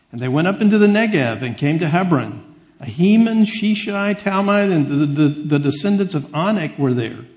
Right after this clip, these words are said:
Hebron was built seven years before Zoan in Egypt. And they came to the valley of Eshcol and cut down from there a branch with a single cluster of grapes,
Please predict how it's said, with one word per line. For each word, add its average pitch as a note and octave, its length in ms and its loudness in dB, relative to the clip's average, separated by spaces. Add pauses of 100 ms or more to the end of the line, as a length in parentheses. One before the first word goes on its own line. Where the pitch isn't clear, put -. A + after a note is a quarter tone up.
(140)
Hebron G#3 560 2 (440)
was C#3 100 -6
built D3+ 280 0
seven F3+ 320 0
years D3+ 300 0
before C#3+ 360 -4
Zoan C#3+ 480 0
in C#3 140 -2
Egypt. E3+ 480 -4 (460)
And C#3+ 100 -2
they D3+ 80 4
came A3+ 320 6
to C4 80 6
the A3 80 6
valley F3+ 400 2
of E3+ 140 0
Eshcol D3+ 680 -2
and D3 200 -6
cut - 280 -2
down F3+ 240 0
from D#3 120 2
there D3 180 0
a C3+ 100 2
branch D3 880 -4 (440)
with D3+ 160 -2
a D3 100 4
single B3+ 640 2
cluster D#3 440 -6
of A#2 160 -6
grapes, A#2 560 -8